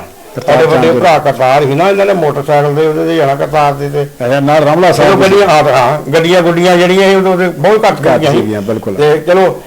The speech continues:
Speaker 2: ਇਹ ਮੋਟਰਸਾਈਕਲ ਤੇ ਬਹੁਤ ਘੁੰਮੇ ਉੱਥੇ।
Speaker 1: ਅੱਛਾ, ਅੱਛਾ।
Speaker 2: ਪਰ ਉਹ ਸਾਨੂੰ ਲੱਭਾ ਨਹੀਂ। ਫਿਰ ਉਹ ਬਸ ਸਾਲ ਬਾਅਦ ਉਹਨੂੰ ਫੜਿਆ।
Speaker 1: ਠੀਕ, ਠੀਕ ਆ।
Speaker 2: ਪਾਪਾ ਪਟਿਆਲੇ ਪ੍ਰੋਗਰਾਮ ਲਾਉਣ ਗਿਆ ਸੀ,
Speaker 1: ਹੂੰ।
Speaker 2: ਉੱਥੋਂ ਲਿਆਦਾ। ਤੇ ਮੈਂ ਤੇ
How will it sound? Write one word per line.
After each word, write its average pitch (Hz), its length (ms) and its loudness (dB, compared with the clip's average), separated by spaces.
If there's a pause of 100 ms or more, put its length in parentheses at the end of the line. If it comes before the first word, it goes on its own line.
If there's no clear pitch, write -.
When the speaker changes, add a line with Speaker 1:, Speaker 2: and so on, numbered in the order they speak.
(220)
Speaker 2:
ਇਹ 160 100 -2 (160)
ਮੋਟਰਸਾਈਕਲ 175 500 0
ਤੇ 175 60 -2
ਬਹੁਤ 185 260 0
ਘੁੰਮੇ 143 200 0
ਉੱਥੇ। 113 180 -8 (280)
Speaker 1:
ਅੱਛਾ, 107 220 -8
ਅੱਛਾ। 101 220 -2
Speaker 2:
ਪਰ - 140 -2
ਉਹ 208 400 0
ਸਾਨੂੰ 170 320 0
ਲੱਭਾ 180 260 2
ਨਹੀਂ। 139 140 -2 (640)
ਫਿਰ 202 140 2
ਉਹ 214 60 2
ਬਸ 220 280 -2
ਸਾਲ 196 280 2
ਬਾਅਦ 208 160 2
ਉਹਨੂੰ 190 180 2
ਫੜਿਆ। 117 220 -2 (320)
Speaker 1:
ਠੀਕ, 110 240 -6
ਠੀਕ 95 340 -8
ਆ। 247 80 4
Speaker 2:
ਪਾਪਾ 196 420 2 (340)
ਪਟਿਆਲੇ 180 360 2
ਪ੍ਰੋਗਰਾਮ 156 460 2
ਲਾਉਣ 202 200 2
ਗਿਆ 214 240 4
ਸੀ, 214 120 0
Speaker 1:
ਹੂੰ। 208 200 0
Speaker 2:
ਉੱਥੋਂ 214 220 0
ਲਿਆਦਾ। 202 520 0 (560)
ਤੇ 202 160 2
ਮੈਂ 196 320 2
ਤੇ 208 120 2